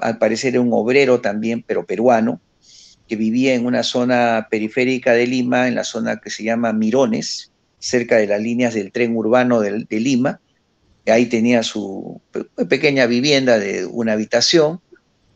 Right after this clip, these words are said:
Este señor comenzó en los años, si no, en setenta también, setenta y siete, setenta y ocho. Y yo me acuerdo haberlo visto,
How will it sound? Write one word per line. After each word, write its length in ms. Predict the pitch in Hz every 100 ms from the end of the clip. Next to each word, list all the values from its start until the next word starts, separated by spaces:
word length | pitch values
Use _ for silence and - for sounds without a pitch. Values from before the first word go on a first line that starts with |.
| -
Este 240 | 143 160
señor 480 | 151 156 151 160 160
comenzó 560 | 139 120 117 - 156 151
en 80 |
los 220 | 127 120 147
años, 720 | 147 147 143 135 - - -
si 80 | 110
no, 260 | 127 131 127
en 80 | 113
setenta 580 | 135 120 170 139 120
también, 320 | 117 120 139 156
setenta 540 | 113 107 110 104 95
y 80 | 98
siete, 500 | - 139 151 151 139
setenta 460 | 143 139 131 131
y 80 | 139
ocho. 420 | 143 131 - 156 _ _ _ _ _ -
Y 100 | 123
yo 160 | 156
me 100 | 208
acuerdo 400 | 180 - 190 170
haberlo 400 | 147 160 160 151
visto, 640 | 143 147 - - 156 160